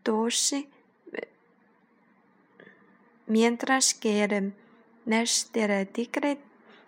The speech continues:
es diez primer. Por lo tanto, el mes de caballo de este año,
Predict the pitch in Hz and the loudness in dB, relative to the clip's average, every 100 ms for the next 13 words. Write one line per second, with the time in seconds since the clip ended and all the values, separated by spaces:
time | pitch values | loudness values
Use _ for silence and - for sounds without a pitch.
0 | - - 202 - - - - _ _ _ | -10 -4 0 2 0 -2 -10 _ _ _
1 | _ _ _ _ _ - 214 202 202 - | _ _ _ _ _ -4 -2 -2 -6 -16
2 | - 214 214 214 220 196 196 _ _ _ | -8 -2 0 0 0 -2 -6 _ _ _
3 | _ _ _ _ - 214 214 226 240 269 | _ _ _ _ -6 0 2 6 4 4
4 | 311 320 - 220 220 220 220 - 214 214 | 2 2 2 2 2 0 -2 -2 -4 -2
5 | 202 233 247 - 285 277 - - 220 220 | 0 0 2 2 0 -2 -4 -4 0 0
6 | 233 - 269 285 285 233 190 | -2 2 4 4 2 -2 -4